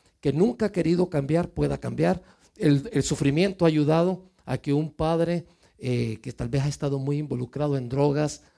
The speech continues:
o en algún tipo de, de situación de dependencia, de repente venga y diga, "Oye, ya no más.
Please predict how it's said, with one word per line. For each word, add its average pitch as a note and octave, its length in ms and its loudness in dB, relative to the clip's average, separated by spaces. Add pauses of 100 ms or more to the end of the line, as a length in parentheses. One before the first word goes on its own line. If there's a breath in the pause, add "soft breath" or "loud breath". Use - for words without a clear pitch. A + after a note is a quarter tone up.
(100)
o B2 120 -4
en A#2 60 2
algún C3+ 300 -4
tipo C#3+ 320 0
de, A2+ 340 -2 (120)
de A2 520 -6
situación C#3 480 -6
de D3+ 80 -2
dependencia, D#3+ 760 0 (300 loud breath)
de D3 140 2
repente E3+ 500 -2
venga G3 420 -2 (240 loud breath)
y D3+ 140 -4
diga, F3 420 4 (260)
"Oye, C#3 340 0 (1300)
ya A#2 220 -10
no G#2+ 140 -10
más. - 720 -14